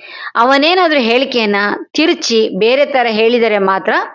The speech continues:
ಕೇಸ್ ಇನ್ನೊಂದು ದಾರಿ ಹಿಡಿಯುತ್ತೆ, ಆ ಸಾಧ್ಯತೆ ಕೂಡ ಇದೆ. ಅದೇ ಆದರೆ ಜನರಲ್ಲಿ ಹೋರಾಟ ಆದರೂ ಆಗಬಹುದು. ಒಟ್ಟಿನಲ್ಲಿ ಹೇಳುವುದಾದರೆ ಈ ಕೇಸ್ ಸದ್ಯದಲ್ಲಿ ಮುಗಿಯುವುದಿಲ್ಲ, ಯಾವುದೇ ರಿಸಲ್ಟ್ ಕೂಡ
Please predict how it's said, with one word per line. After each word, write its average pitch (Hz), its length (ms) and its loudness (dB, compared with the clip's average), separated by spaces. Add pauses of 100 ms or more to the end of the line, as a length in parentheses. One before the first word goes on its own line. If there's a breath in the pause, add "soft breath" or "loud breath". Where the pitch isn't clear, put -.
(440 loud breath)
ಕೇಸ್ 339 320 0
ಇನ್ನೊಂದು 285 440 2
ದಾರಿ 233 240 4
ಹಿಡಿಯುತ್ತೆ, 208 680 0
ಆ 208 160 0
ಸಾಧ್ಯತೆ 190 520 -2
ಕೂಡ 170 200 -2
ಇದೆ. 262 520 -2 (480)
ಅದೇ 180 300 2 (140)
ಆದರೆ 220 760 0 (160)
ಜನರಲ್ಲಿ 269 520 2
ಹೋರಾಟ 262 640 2
ಆದರೂ 208 340 2
ಆಗಬಹುದು. 202 640 0 (800 loud breath)
ಒಟ್ಟಿನಲ್ಲಿ 339 500 0
ಹೇಳುವುದಾದರೆ 233 760 2
ಈ 269 320 -2
ಕೇಸ್ 240 280 -2
ಸದ್ಯದಲ್ಲಿ 202 520 0
ಮುಗಿಯುವುದಿಲ್ಲ, 226 600 2 (160)
ಯಾವುದೇ 214 520 2
ರಿಸಲ್ಟ್ 202 440 0
ಕೂಡ 208 220 0